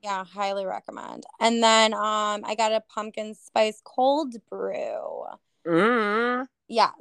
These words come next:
Speaker 1: I like the cold brew because I feel like the pumpkin spice latte is too sweet. Um, so, yeah, just the pumpkin spice cold brew. <laughs> Um,
Speaker 2: Yum.
Speaker 1: so,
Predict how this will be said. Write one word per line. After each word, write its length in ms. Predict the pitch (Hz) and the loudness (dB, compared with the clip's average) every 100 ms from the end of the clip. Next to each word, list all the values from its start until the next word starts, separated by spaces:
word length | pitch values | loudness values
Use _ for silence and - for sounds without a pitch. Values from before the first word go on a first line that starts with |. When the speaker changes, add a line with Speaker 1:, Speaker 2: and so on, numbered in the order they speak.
| - | -4
Speaker 1:
I 100 | 233 | -2
like 160 | 254 320 | -2 -4
the 80 | |
cold 280 | - 285 254 | -4 -2 -2
brew 180 | 247 233 | -2 -4
because 560 | 220 226 208 202 202 _ - | -6 -4 -2 -2 -6 _ -14
I 120 | 202 | -14
feel 180 | 190 240 | -10 -6
like 160 | 294 302 | -4 -4
the 80 | - | -10
pumpkin 360 | 269 247 247 | -10 -10 -10
spice 280 | - 214 - | -8 -10 -10
latte 600 | 196 185 196 - 247 247 | -6 -4 -4 -8 -6 -6
is 180 | 220 - | -8 -12
too 300 | _ - 208 | _ -16 -14
sweet. 440 | 190 - - 117 - _ - _ 403 | -14 -18 -12 -12 -12 _ -20 _ 0
Um, 600 | - 190 - - - 202 _ _ _ _ _ _ | 2 2 -6 -10 -12 -14 _ _ _ _ _ _
so, 800 | - - 208 202 196 196 196 - _ | -20 0 4 4 0 -6 -10 -14 _
yeah, 180 | 214 - 208 | -12 -12 -10
just 200 | 247 _ | -12 _
the 60 | |
pumpkin 400 | - 240 220 220 | -14 -12 -10 -10
spice 440 | 214 - 220 214 - _ _ - | -10 -2 -2 -2 -10 _ _ -2
cold 360 | - 285 254 - | 4 4 2 -8
brew. 200 | - - _ _ _ _ - | -12 -12 _ _ _ _ -2
<laughs> 300 | 277 311 277 _ _ _ 277 294 _ _ - | 4 4 4 _ _ _ -12 -12 _ _ 0
Um, 640 | 214 202 190 185 196 214 | 2 4 0 -4 -14 -16
Speaker 2:
Yum. 640 | 202 180 156 147 - - _ _ _ _ - - - | -14 -10 -10 -8 -10 -10 _ _ _ _ -20 -20 2
Speaker 1:
so, 440 | 320 311 311 302 | 6 8 8 6